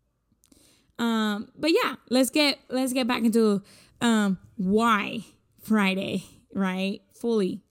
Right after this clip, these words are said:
why Friday. Now,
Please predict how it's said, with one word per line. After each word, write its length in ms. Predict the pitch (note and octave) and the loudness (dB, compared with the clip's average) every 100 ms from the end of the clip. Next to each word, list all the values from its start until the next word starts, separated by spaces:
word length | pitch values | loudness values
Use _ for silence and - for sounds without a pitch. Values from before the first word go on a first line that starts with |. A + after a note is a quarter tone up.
| - | -10
why 260 | G3+ G#3 | -8 -8
Friday. 480 | - - - - - _ _ _ - _ _ _ _ _ _ _ _ _ _ | -12 -16 -16 -18 -20 _ _ _ -20 _ _ _ _ _ _ _ _ _ _
Now, 560 | C4 C#4 D4 D4+ C#4+ | 4 4 4 0 0